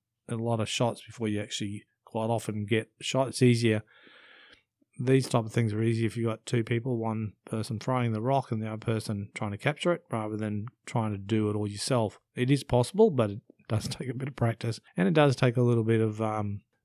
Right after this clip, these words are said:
patience to try and actually pull a shot off, because quite often you miss more than you actually capture. So on this episode, I've been talking about taking the everyday items that you might find around the house, or just find around you, even your workplace, or just find in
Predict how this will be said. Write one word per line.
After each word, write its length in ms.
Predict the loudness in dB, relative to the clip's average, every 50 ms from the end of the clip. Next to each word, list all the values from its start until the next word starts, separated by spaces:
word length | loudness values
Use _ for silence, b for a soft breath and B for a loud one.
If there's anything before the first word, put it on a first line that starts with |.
| _
patience 560 | -6 0 0 0 2 0 0 -2 -4 -6 -10 -8
to 140 | -8 -8
try 360 | -8 -4 -4 -4 -4 -2 -4 -4
and 200 | -4 -6 -6 -8 -12 _ _ _ _ _ _ _
actually 320 | -6 -6 -6 -4 -4 -4
pull 220 | -4 -4 -4 -2 -2
a 40 | 0
shot 240 | 0 -2 -2 0
off, 200 | 0 -2 -2 -2
because 240 | -6 -6 -6 -6 -8
quite 200 | -4 -4 -2 -2
often 320 | -2 -2 -4 -6 -8 -6 -4
you 60 | -2
miss 280 | 0 0 -2 -2 -4 -4
more 540 | -4 -2 0 2 2 4 4 4 4 2 0 b b b b b b b b b b b _
than 160 | -2 0 0
you 100 | 0 -2
actually 300 | -4 -6 -8 -10 -10 -10
capture. 500 | -12 -8 -6 -6 -6 -4 -6 -8 -8 -10 -14 b b b b b
So 140 | -2 2 2
on 80 | 4 6
this 160 | 4 6 4
episode, 260 | 2 2 4 2 4
I've 140 | 4 4 4
been 140 | 4 4 6
talking 260 | 6 6 6 6 4
about 340 | 4 6 6 4 4 2 2
taking 340 | 4 4 4 4 2 0
the 120 | 2 4 4
everyday 360 | 4 4 4 4 4 4 4
items 560 | 4 4 4 4 4 4 2 2 0 -2 -12 -18 _ _
that 180 | -4 -4 -2 0
you 60 | -2
might 220 | -2 -2 -4 -6 0
find 280 | 4 4 6 6 6
around 200 | 6 4 4 4
the 80 | 4 4
house, 440 | 4 4 6 6 4 4 2 -2 -8 b b b b b b b b b b b b
or 100 | -2 0
just 200 | 0 2 0 2
find 260 | 2 4 4 4 4 4
around 300 | 4 2 2 2 2 0
you, 240 | 0 -2 -4 -6 -10 -4
even 220 | 0 0 0 2 2
your 100 | 2 4
workplace, 680 | 6 6 6 4 2 0 0 0 2 4 2 2 4
or 60 | 2 2
just 200 | 2 0 -4 0
find 280 | 0 2 2 2 2
in 280 | 2 0 0 -2 -4